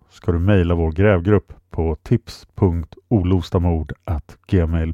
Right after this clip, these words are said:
punkt com. Kontaktinformationen finns även i avsnittstexten i din poddapp och i slutet av avsnittet. Som jag har nämnt tidigare så har grävgruppen varit aktiv i tio år.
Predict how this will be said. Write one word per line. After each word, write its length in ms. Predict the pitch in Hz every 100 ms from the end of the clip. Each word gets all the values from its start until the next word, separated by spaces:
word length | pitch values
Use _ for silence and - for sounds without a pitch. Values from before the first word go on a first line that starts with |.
| -
punkt 300 | 92 80 - -
com. 320 | - 135 85 _ _ _ _ _
Kontaktinformationen 880 | - 110 127 117 117 117 110 123 123
finns 320 | 113 104 95
även 220 | 101 90 90
i 20 |
avsnittstexten 840 | 113 98 107 - - 113 - 117 -
i 140 | 98
din 180 | 85 82
poddapp 440 | 98 85 98 - _
och 240 | - - _ _ _
i 280 | - 90 85 -
slutet 760 | - - 87 76 - 80 - -
av 340 | 90 80 85
avsnittet. 760 | 95 90 - 113 - 98 - _ _ _ _ _
Som 300 | - 107 98
jag 80 | 104
har 60 |
nämnt 260 | 104 104 101
tidigare 440 | - 104 104 110
så 140 | 90 113
har 300 | - 160 120
grävgruppen 640 | 107 92 85 85 - 90
varit 380 | 107 110 123 92
aktiv 500 | 85 - - 80 82
i 220 | 85 85 -
tio 480 | - 95 82 87 -
år. 380 | 135 95 85